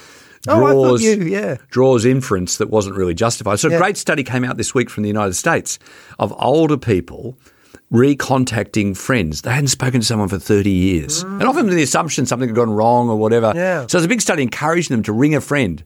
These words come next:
Speaker 2: Ring someone you haven't talked to for thirty years. And people were really reluctant. "Oh, look, I think we fell out,"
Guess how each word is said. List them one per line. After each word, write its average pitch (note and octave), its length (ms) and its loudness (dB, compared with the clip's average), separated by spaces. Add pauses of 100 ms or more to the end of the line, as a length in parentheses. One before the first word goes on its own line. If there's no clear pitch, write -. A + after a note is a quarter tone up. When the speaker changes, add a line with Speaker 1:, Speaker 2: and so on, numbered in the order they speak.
(100)
Speaker 2:
Ring C#4 200 2
someone A#3 260 0
you E3+ 60 2
haven't F3 200 -4
talked D#3 220 -4
to D3+ 80 -4
for B2 80 -6
thirty B2+ 260 -2
years. G2+ 280 -2 (360)
And C#3+ 180 -4
people A#3 180 0
were D#3 60 4
really D#3+ 400 4
reluctant. C#3 640 -2
"Oh, G2+ 400 0
look, G2 200 -2
I F#2 60 -2
think A#2+ 200 -4
we F2+ 100 0
fell F2+ 220 -4
out," F2+ 280 -4